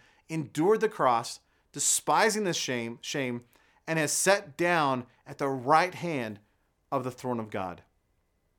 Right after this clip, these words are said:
Oh, that's my desire for you, that you will forsake everything and run wholehearted after Jesus. In fact, that's the whole reason why I started the Deeper Christian website years ago.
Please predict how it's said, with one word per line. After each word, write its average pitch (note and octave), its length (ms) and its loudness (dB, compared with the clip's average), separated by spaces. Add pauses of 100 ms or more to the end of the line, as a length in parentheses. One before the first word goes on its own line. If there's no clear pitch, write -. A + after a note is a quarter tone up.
(500)
Oh, - 320 -8 (640)
that's E3+ 540 2 (260)
my D#3 560 4 (380)
desire A2+ 480 0
for G2 160 -10
you, D#2+ 240 -12 (640)
that E3+ 120 -2
you G3+ 120 0
will G3 240 4
forsake A3+ 760 2
everything D#3+ 640 0 (260)
and F3 440 2
run G3+ 440 6 (240)
wholehearted F#3 920 4
after B2+ 200 -2
Jesus. G#2+ 540 -10 (320)
In D3 80 -8
fact, F3+ 180 4
that's F3+ 200 0
the E3+ 100 6
whole G3 260 2
reason C#3+ 460 0 (260)
why D3+ 200 2
I - 20 2
started D#3 380 0
the C#3+ 80 0
Deeper C#3 280 -6
Christian C#3 320 -6
website B2 460 -4
years B2 220 -8
ago. A2+ 360 -2